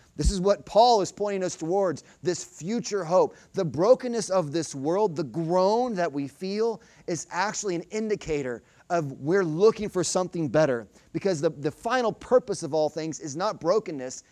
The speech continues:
It is all things being brought together in Christ, as Ephesians tells us. It is this promised glorious future. Are you yearning for the brokenness of this world to be mended?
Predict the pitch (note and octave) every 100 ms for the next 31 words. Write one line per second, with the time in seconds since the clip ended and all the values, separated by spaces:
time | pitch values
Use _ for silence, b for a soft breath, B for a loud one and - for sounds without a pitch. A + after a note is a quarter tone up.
0 | b b E3+ E3 G#3+ G#3 - - b B3
1 | - _ _ - A3 A3 G3 - A3 F#3+
2 | B2 D#3 D3 F#3 F3+ E3 E3+ F3+ F3+ F3+
3 | - F#3+ G3 F3 D3+ B2 C3+ D#3 D3 A#2+
4 | A#2 D3 C3 B2 A2 A2+ - b b b
5 | b b E3+ G3 E3 F3 - - - F#3
6 | G3+ G3 - - b C3 C#3 F3 G3 G3
7 | F#3 F3 - - - E3+ G#3+ - C#3 G2+
8 | F2 b b b F3 F#3 D3 F#3+ A#3 G3+
9 | D3+ D#3 F#3 G#3 A3+ G#3+ E3 b b b
10 | E3 D3 A#2 C#3 E3+ F#3 F3 F3 - D#3
11 | D3 B2+ D3+ C#3 B2+ D3+ D#3+ E3 C#3+ C3
12 | B2 B2+ D#3 F3 G#3+ F#3+